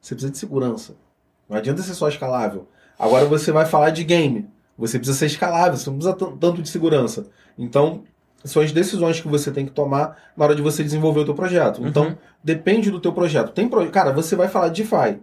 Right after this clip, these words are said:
Speaker 1: Ethereum. Você vai falar de Play to Earn. Pode ser Solana.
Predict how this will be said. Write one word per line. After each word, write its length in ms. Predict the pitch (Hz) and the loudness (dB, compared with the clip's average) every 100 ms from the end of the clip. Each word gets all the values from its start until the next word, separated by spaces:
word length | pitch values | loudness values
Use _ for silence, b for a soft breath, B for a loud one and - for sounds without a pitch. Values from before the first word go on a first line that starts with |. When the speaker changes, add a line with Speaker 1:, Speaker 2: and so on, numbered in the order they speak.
| b b b b - | b b b b -4
Speaker 1:
Ethereum. 460 | 160 160 123 98 90 _ _ _ _ _ | 0 2 2 0 -8 _ _ _ _ _
Você 160 | - 143 | -6 0
vai 120 | 147 | 0
falar 240 | 143 151 | 2 2
de 1040 | 151 156 165 160 160 156 151 147 139 123 110 b b - | 2 -2 -6 -6 -6 -6 -4 -2 -2 -2 -6 b b 0
Play 140 | 165 | 0
to 220 | 165 202 | 2 2
Earn. 260 | 151 110 104 - _ _ _ _ - | 4 2 -6 -14 _ _ _ _ -2
Pode 180 | 135 | 0
ser 60 | 135 | 0
Solana. 460 | 170 165 147 104 | 2 4 4 0